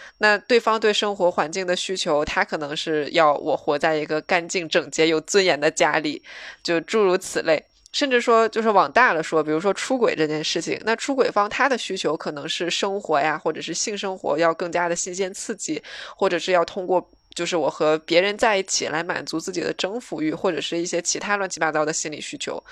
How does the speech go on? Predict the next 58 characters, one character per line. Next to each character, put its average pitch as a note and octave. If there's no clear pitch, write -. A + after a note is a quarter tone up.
但 C4
是 B3+
被 D4
出 A3+
轨 F3+
这 F#3+
一 E3
方 F3
的 E3
需 F3+
求 D3+
是 D3+
感 E3
情 -
应 A3
该 B3
是 B3
要 G3+
忠 A3
诚 -
的， -
至 -
少 A3
你 G3
对 A#3+
我 A3+
要 E3+
是 F#3+
忠 G3+
诚 G3
的， -
你， E3
你 D#3+
跟 F#3+
我 F#3
许 F3+
下 F3
的 E3
这 E3+
个 D#3
契 -
约 F3+
和 F#3
承 D3
诺 F3+
是 F#3+
要 E3+
被 G3+
遵 A3+
守 -
的， -
那 G#3+
这 A#3
样 G#3
其 -
实 A#3+
也 G3+
是， A3